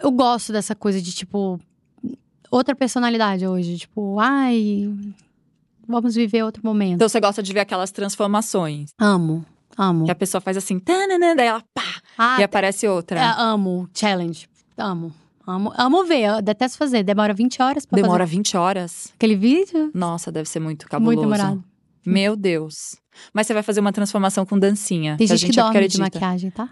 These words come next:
Speaker 2: O quê?
Speaker 1: Dorme de maquiagem,
Speaker 2: Pra
Speaker 1: Gui.
Speaker 2: continuar a transformação?
Speaker 1: No outro dia. Tipo, quando é, por exemplo, maquiagem artística, tem gente que dorme.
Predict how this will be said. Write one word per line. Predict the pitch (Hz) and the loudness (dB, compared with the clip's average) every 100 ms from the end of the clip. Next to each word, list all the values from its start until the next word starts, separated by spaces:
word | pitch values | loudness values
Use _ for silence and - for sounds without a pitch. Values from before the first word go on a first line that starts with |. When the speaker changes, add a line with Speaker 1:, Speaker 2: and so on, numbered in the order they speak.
| _ | _
Speaker 2:
O | 233 | -2
quê? | - 262 233 254 247 | 0 2 4 4 4
Speaker 1:
Dorme | 202 202 | 2 0
de | - | -2
maquiagem, | 220 - 208 | -6 -2 0
Speaker 2:
Pra | 190 190 | 2 2
Speaker 1:
Gui. | |
Speaker 2:
continuar | 233 208 226 220 | 0 0 2 2
a | 254 | 2
transformação? | - 240 226 202 214 | 0 -2 -2 0 4
Speaker 1:
No | 220 | 6
outro | 233 285 | 6 4
dia. | 226 202 175 156 _ - | 4 2 0 -2 _ -18
Tipo, | - 202 | -6 -2
quando | 220 214 | 2 4
é, | 208 202 196 185 180 | 4 2 2 0 -2
por | - 202 | 0 0
exemplo, | 190 196 175 190 180 175 170 - | 2 0 0 -2 -2 -2 -6 -4
maquiagem | 190 180 190 185 | -4 0 0 0
artística, | 147 - 381 - - | -2 -2 -2 -2 -6
tem | 196 190 | -4 -2
gente | 190 - | -4 -4
que | |
dorme. | 190 165 165 | -4 -2 -6